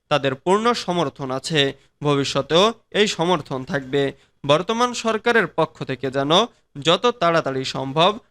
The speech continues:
সংস্কার এবং নির্বাচন প্রসঙ্গে রাজনৈতিক দলগুলোর সঙ্গে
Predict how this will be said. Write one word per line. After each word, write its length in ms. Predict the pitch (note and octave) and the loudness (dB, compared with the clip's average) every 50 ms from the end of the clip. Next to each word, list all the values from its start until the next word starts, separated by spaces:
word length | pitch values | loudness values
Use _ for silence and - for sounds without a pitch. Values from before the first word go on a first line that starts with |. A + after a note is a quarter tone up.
| _ _ - - | _ _ -6 -4
সংস্কার 480 | D#3 E3 F#3+ G#3 - - - A#3+ A#3+ A#3 - - | -2 0 0 0 -2 2 2 2 2 2 -2 -6
এবং 240 | C#3+ C3+ C#3+ D#3 F3+ G#3+ - _ _ _ - | -6 -2 0 0 0 -2 -6 _ _ _ 0
নির্বাচন 500 | C#3+ D#3+ E3+ F#3 G3 A3+ A3+ - A#3+ G3 C#3+ | 2 2 2 4 2 0 0 0 0 -2 0
প্রসঙ্গে 540 | - C#3 C3+ - - C#3 C#3 C#3 C#3 D#3+ F#3+ A3+ - _ _ _ - C#3+ | -4 -8 -8 -6 -6 -8 -6 0 2 2 2 2 0 _ _ _ 0 2
রাজনৈতিক 460 | D3 D#3+ E3+ F#3 G#3+ A#3 A3+ B3+ A#3+ F#3+ E3 E3 | 2 2 2 0 -2 -2 -2 -2 -4 -2 0 2
দলগুলোর 480 | E3+ F#3 G3 F#3+ E3+ D#3+ C#3 C3 A2+ - - | 2 2 2 0 0 0 -2 -2 -2 -4 -8
সঙ্গে 340 | D3 C#3 C#3 C#3 C3 E3 | -8 -8 -8 0 2 2